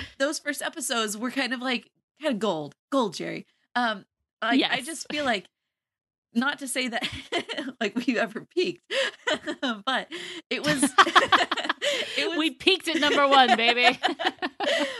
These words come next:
Speaker 2: But it, I mean, it was just such a, it was just such a fun time.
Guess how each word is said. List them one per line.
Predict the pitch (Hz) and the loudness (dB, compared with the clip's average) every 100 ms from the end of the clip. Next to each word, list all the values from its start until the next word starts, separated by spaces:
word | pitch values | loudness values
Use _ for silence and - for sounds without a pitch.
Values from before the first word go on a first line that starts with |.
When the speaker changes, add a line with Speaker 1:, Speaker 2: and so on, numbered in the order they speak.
| 427 | -6
Speaker 2:
But | - 349 | -2 0
it, | 359 | 0
I | 320 | -4
mean, | 349 349 _ _ _ - | -6 -14 _ _ _ -8
it | 285 | -4
was | 330 285 | -4 -2
just | 392 359 - | -4 -2 -2
such | 349 320 | -2 -2
a, | 254 208 202 _ _ _ _ - | 0 0 -4 _ _ _ _ -6
it | 254 | -4
was | 269 | -2
just | 285 247 | -4 -4
such | 285 262 | -4 -4
a | |
fun | - 214 214 | -2 -4 -4
time. | 233 202 175 180 233 | -6 -2 -2 -4 -8